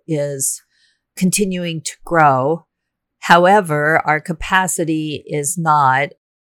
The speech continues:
Grant funding is currently very difficult to come by. The competition for dollars is high. Donations have been down. The group Giving U S A reports three point four percent decrease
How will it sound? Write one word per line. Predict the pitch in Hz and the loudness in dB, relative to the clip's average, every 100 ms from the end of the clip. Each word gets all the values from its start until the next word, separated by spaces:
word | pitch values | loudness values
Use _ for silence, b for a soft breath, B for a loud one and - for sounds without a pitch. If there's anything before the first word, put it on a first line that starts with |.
| _ - | _ -6
Grant | 185 214 - | -2 -2 -2
funding | 208 185 175 170 | -2 0 0 -2
is | 151 147 - - - | -4 -4 -6 -8 -10
currently | - 233 185 175 | -4 -4 -2 -4
very | 190 202 | -4 -4
difficult | 185 165 175 170 113 | -4 -6 -4 -4 -4
to | - | -14
come | - 170 160 | -10 -6 -4
by. | 143 131 123 139 _ _ | 0 0 0 -6 _ _
The | 180 | -4
competition | - 214 226 - 214 - 202 | 0 0 0 -2 -4 -4 -10
for | - 160 | -6 0
dollars | 151 147 175 196 185 | 2 2 0 -2 -4
is | 151 139 - 170 | -10 -12 -16 -6
high. | 160 143 139 185 202 _ _ _ 127 160 | -4 -2 -2 -4 -8 _ _ _ -8 4
Donations | 175 175 170 190 226 202 - | 4 6 2 0 -2 -6 0
have | 180 185 185 | 2 2 0
been | 202 196 175 | -2 -2 0
down. | 143 127 131 156 208 180 - _ _ 165 | 0 0 -4 -4 -4 -4 -8 _ _ -4
The | 165 | -4
group | 170 175 160 151 | 0 -2 -2 -6
Giving | 185 175 185 180 170 | -6 -4 -4 -4 -4
U | 170 | 0
S | 165 156 180 | 0 0 0
A | 156 151 | 0 -2
reports | 151 147 - 147 147 - - - - | -6 -8 -4 -2 -2 -4 -6 -6 -8
three | 175 196 190 | -4 -4 -4
point | - 180 175 - - | -6 -6 -6 -12 -6
four | 165 170 165 | -4 -2 -2
percent | 160 165 156 160 156 156 143 | -4 -8 -6 -4 -4 -4 -8
decrease | 165 165 - 151 139 139 - | -8 -8 -8 -6 -6 -6 -10